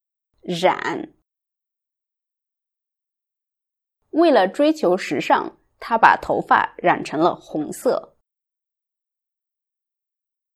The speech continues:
为了追求时尚，他把头发染成了红色。让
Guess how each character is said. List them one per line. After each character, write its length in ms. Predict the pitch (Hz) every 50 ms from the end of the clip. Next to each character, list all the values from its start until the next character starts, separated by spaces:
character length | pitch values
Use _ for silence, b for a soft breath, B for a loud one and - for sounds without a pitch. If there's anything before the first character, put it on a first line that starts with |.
| _ _ _ _ _
为 200 | - 285 339 339
了 160 | 285 226 190 196
追 240 | 196 - 285 302
求 240 | 320 311 - 175 175
时 240 | 196 - - - 123
尚， 400 | - - - - - - - _ _ _ _ _
他 200 | - - 233 226
把 180 | - 156 -
头 240 | - - - 147 -
发 340 | - - - - - - - -
染 260 | - 180 160 - -
成 160 | - - -
了 160 | 160 175 -
红 340 | - - - - 165 151 - 180
色。 420 | - - 269 180 - - - _ _ _ _ _ _ _ _ _ _ _ _ _ _ _ _ _ _ _ _ _ _ _ _ _ _ _ _ _ _ _ _ _ _ _ _ _ _ _ _ _ _ _ _ _ _ _ _ _ _ _ _ _ _ _ _ _ _ _ _ _ _ _ _ _ _
让 420 | _ 220 226 311 294 240 165 -